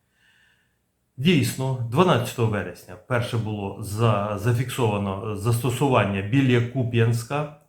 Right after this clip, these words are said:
цього іранського безпілотника «Камікадзе», е, «Шахід-сто тридцять шість». Він був один і його наші воїни збили.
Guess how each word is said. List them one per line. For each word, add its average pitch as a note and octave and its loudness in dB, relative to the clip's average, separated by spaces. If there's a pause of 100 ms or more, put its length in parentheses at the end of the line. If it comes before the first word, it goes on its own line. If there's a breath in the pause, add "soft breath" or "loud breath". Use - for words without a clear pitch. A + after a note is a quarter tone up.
(100)
цього D3 -2
іранського C#3 0
безпілотника C#3+ -2
«Камікадзе», C#3 -4 (100)
е, C3 -4
«Шахід-сто B2 -6
тридцять C3 -8
шість». C3 -14 (720 loud breath)
Він D#3+ 6
був C#3+ 4
один F#3+ 4
і C#3 2
його D#3 2
наші D3+ 0
воїни C#3 -2
збили. F#2 -10